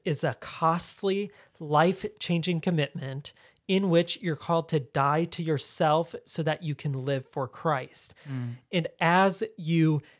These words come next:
Speaker 1: kill that fear of man, and as you put yourself out there, you're dying to yourself as you follow Jesus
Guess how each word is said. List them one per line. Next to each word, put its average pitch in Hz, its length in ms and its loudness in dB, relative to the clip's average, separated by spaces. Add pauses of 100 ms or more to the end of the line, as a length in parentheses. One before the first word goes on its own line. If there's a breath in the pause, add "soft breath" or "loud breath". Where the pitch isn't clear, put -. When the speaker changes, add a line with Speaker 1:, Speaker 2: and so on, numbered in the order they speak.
(420 soft breath)
Speaker 1:
kill 170 480 6
that 147 260 2
fear 180 360 4
of 165 100 4
man, 131 480 0 (400)
and 175 140 -4
as 165 260 -2
you 156 100 2
put - 320 2
yourself 175 440 -2
out 151 180 0
there, 151 80 -2
you're 143 180 -4
dying 185 460 -6
to 175 120 -8
yourself 151 680 -2 (120)
as 151 140 -6
you 151 80 -4
follow 139 440 -2
Jesus 139 640 -4